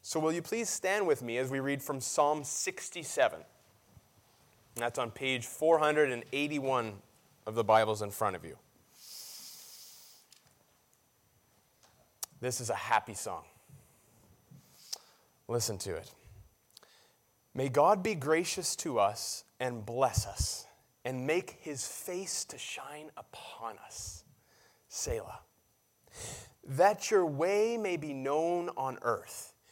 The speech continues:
your saving power among all nations. Let the peoples praise you, O God. Let all the peoples praise you.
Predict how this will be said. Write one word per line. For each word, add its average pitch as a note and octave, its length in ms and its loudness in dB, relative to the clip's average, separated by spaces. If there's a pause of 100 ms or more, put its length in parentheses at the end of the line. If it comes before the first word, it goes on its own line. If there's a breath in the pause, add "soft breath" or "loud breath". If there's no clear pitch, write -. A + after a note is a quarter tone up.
(320 loud breath)
your F#3+ 240 6
saving A#3 680 0
power F#3+ 800 2
among D3 340 0 (180)
all G3+ 300 2
nations. - 800 -8 (720 loud breath)
Let A#3+ 280 4
the G3+ 100 4
peoples G3 680 -4
praise G3+ 640 -4
you, A#2+ 300 -8
O A#2 160 -2
God. G#2+ 380 0
Let G3 280 2
all A3+ 340 10
the F3+ 120 0
peoples G3 680 -2 (400 loud breath)
praise E3 600 -6
you. G2+ 160 -18